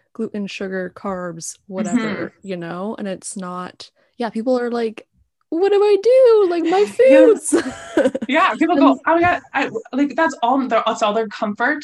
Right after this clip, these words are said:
Speaker 2: That's their
Speaker 1: Yeah.
Speaker 2: best friend. That's their go-to. That's their habits." It's just, like, that's their family traditions that I know that they don't wanna give up. And people
Speaker 1: Mm.
Speaker 2: just, people are so emotionally attached, whether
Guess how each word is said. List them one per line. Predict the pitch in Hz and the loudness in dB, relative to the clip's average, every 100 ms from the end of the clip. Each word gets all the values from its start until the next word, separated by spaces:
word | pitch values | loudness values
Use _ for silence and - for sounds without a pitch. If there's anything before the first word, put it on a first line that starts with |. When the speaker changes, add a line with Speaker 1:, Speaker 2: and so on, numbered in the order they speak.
| - | -12
Speaker 2:
That's | - 196 - | -8 -8 -6
their | 175 | -8
Speaker 1:
Yeah. | 190 | -4
Speaker 2:
best | 151 - - | -6 -6 -4
friend. | 285 330 330 320 294 _ _ - | 0 2 4 2 0 _ _ -12
That's | 147 - - | -10 -10 -14
their | - 170 | -8 -6
go-to. | 160 269 320 254 285 277 | -4 -2 -2 0 0 0
That's | 254 170 - | 0 -4 -6
their | 117 | -10
habits." | - - 294 311 294 220 | -8 -2 -2 0 -2 -6
It's | 208 | -12
just, | 202 - | -12 -8
like, | 139 135 _ _ _ - | -8 -8 _ _ _ -6
that's | 208 208 | -6 -4
their | 202 | -6
family | - 196 196 196 | -2 -2 0 -2
traditions | 185 180 156 170 285 285 254 | -4 -6 -6 -2 2 4 2
that | 208 | 0
I | 170 | -4
know | 165 165 | -2 -4
that | 147 | -4
they | 160 | -8
don't | 151 143 | -6 -4
wanna | 156 160 | -4 -6
give | 151 147 | -8 -6
up. | 147 202 | -6 -8
And | 175 170 | -12 -8
people | 208 208 | -6 -4
Speaker 1:
Mm. | 160 | -6
Speaker 2:
just, | 175 - _ _ _ _ - | -10 -14 _ _ _ _ -6
people | 262 277 | -2 -2
are | 262 | -2
so | - 233 233 247 | -4 0 2 2
emotionally | 202 185 196 208 165 | -2 -4 -6 -8 -8
attached, | 160 - 147 175 - | -8 -6 -4 -4 -6
whether | 180 175 170 | -10 -10 -12